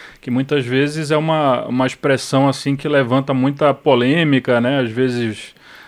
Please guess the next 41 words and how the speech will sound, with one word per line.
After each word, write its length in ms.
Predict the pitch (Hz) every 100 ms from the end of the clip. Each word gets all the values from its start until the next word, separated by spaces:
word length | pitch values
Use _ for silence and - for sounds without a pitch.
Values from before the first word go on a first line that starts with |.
| -
é, 500 | - 117 120 117 117
é 60 | 123
muita 240 | 123 143 143
confusão 600 | 147 - 143 113 135 139
sobre 220 | 135 120
o 40 |
que, 140 | - 127
que 80 |
significam, 800 | - 123 120 110 - 143 147 120
né? 180 | 127 156
E 120 | 170
aí 180 | 196 220
é 40 |
uma 200 | 233 254
data 260 | 180 196 233
pra 140 | 233
gente 260 | 220 226 240
lembrar, 400 | 247 220 180 175
né? 140 | 156
Que 100 | 160
os 80 | 143
direitos 340 | 139 143 147 170
humanos 420 | 156 143 185 -
são 240 | 247 220
os 120 | 202
nossos 360 | 180 160 160 156
direitos 480 | 156 139 139 139 131
aí 120 | 127
de 140 | 120
votar, 760 | 120 131 123 135 151 151 156 - - - _
o 80 | 123
nosso 320 | 123 127 123
direito 320 | 123 123 123
à 60 | 117
liberdade, 960 | 117 113 110 120 143 151 147 139 147 143 - _
o 60 | 123
nosso 260 | 123 -
direito 440 | 123 120 127 123 120
à 40 |
nossa 280 | 123 - 120
personalidade, 1160 | 127 113 127 113 110 107 127 147 151 139 147